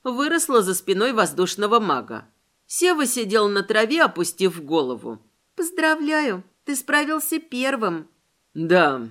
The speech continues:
но я не могу больше участвовать", улыбнулся Сева, получив поцелуй от наперстницы.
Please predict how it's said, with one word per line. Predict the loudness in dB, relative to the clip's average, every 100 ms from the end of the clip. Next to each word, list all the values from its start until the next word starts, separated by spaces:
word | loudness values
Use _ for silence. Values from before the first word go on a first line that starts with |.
| -8
но | 2 4
я | 6 6
не | 6
могу | 6 4 4
больше | 2 2 2 -2
участвовать", | -2 -2 -4 -6 -8 -8 -8 -14 _ -6
улыбнулся | -4 -2 0 0 0 -2
Сева, | -2 0 0 0 -6
получив | -4 0 0 0 -4 -4
поцелуй | -4 -4 0 4 4
от | 4
наперстницы. | 0 -2 0 -2 -2 -8 -8 -8 -10 -12